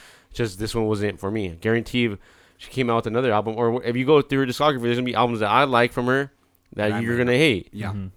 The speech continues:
Speaker 1: But it's just,
Speaker 2: That's fair.
Speaker 1: it's just that she pushed the boundary too far out for me, and that just,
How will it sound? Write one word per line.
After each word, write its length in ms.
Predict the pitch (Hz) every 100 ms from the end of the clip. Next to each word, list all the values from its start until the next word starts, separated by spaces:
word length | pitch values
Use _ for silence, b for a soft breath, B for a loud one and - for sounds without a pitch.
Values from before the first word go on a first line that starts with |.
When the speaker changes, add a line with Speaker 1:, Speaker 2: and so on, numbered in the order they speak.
| -
Speaker 1:
But 200 | 110 104
it's 100 | 107
just, 320 | 123 110 107
Speaker 2:
That's 160 | 95 -
fair. 160 | - -
Speaker 1:
it's 140 | 101
just 200 | 107 98
that 140 | 104
she 100 | -
pushed 200 | 117 117
the 80 | 107
boundary 360 | 98 101 98 95
too 200 | - 107
far 220 | - 95
out 180 | 95 90
for 120 | 95
me, 140 | 92 92
and 120 | 87
that 100 | 87
just, 180 | 90 85